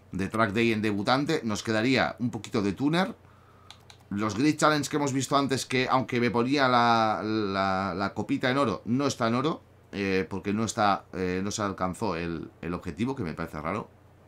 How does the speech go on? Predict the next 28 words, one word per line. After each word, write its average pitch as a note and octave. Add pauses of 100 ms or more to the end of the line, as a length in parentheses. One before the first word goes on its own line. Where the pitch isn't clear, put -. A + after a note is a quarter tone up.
(120)
Si -
el, D#2
el E2+
oro F#2
te F#2
lo F#2
dan G2+
cuando D2
ganas F2
la D#2+
carrera. E2+ (1800)
Y B2
ahora D3+
lo D3
que C3+
nos B2+
toca C#3+
es, C#3+
pues F#2+
eso, E2+
despedir G2
este, G#2+
cerrar G#2+
este A2+
capítulo, A#2+
un A2+
capítulo G#2
dedicado F#2+